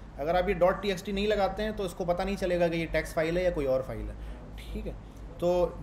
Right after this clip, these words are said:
डॉट टी एक्स टी इसमें आप लाजमी लगाएं। अब डॉट टी एक्स टी से जो पहले वाला जो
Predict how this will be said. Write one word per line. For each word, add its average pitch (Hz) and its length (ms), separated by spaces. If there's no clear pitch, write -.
डॉट - 300
टी 208 120
एक्स 208 180
टी 226 100
इसमें 214 200
आप 202 100
लाजमी 170 280
लगाएं। 214 280
अब 156 600
डॉट 202 340
टी 220 80
एक्स 214 160
टी 233 100
से 233 140
जो 226 60
पहले 226 360
वाला 233 180
जो 202 380